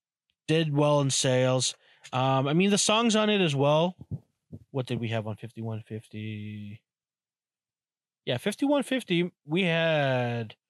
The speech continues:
Why Can't This Be Love, Dreams,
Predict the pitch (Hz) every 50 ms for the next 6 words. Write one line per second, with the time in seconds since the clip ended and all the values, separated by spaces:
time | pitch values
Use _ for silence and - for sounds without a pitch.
0 | _ _ _ _ _ _ _ _ - 131 165 202 202 - 220 214 208 170 151 170
1 | 180 - - - 160 147 135 135 147 160 160 151 139 127 117 110 113 120 - -
2 | - - - - - - 123 123 127 135 147 160 170 170 165 156 143 127 117 113
3 | 110 101 - -